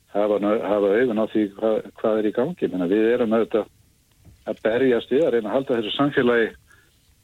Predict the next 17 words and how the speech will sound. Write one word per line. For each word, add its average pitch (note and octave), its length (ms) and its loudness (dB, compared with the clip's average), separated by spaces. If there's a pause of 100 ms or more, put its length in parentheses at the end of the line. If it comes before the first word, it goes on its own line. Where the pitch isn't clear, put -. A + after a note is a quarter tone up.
(320)
þokkala-, C3 500 -2
þokkalega C3 480 0
góð F3 320 0
og G#2 160 4
helst A#2+ 240 -2
viljum B2 240 2
við A#2 480 0
vera A#2 160 4
laus C#3 240 2
við A#2 240 0 (220)
vandraganga A#2 840 0 (1200)
að G#2+ 200 2
utan. - 400 -4
Ég - 160 -12
meina, G2 160 -12
ég A2 240 -14
meina G#2+ 240 -12